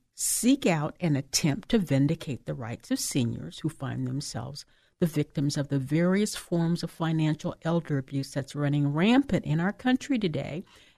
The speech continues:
as more and more of us fall off the side of the earth into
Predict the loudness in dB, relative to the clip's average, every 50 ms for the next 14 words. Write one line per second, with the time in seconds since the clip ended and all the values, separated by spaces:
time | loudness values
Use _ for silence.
0 | _ 2 2 4 6 6 6 8 8 8 8 6 6 8 8 8 8 6 6 4
1 | 2 0 0 0 -2 -2 -2 -4 -4 -8 -10 -12 -16 -20 _ _ _ _ _ _
2 | _ _ _ 2 4 6 8 8 8 6 6 4 4 4 6 6 8 8 8 8
3 | 8 6 4 4 4 4 2 2 2 -2 -6 -10 _ 0 2 4 4 2 2 0
4 | -2 0 0 2 0 0 -4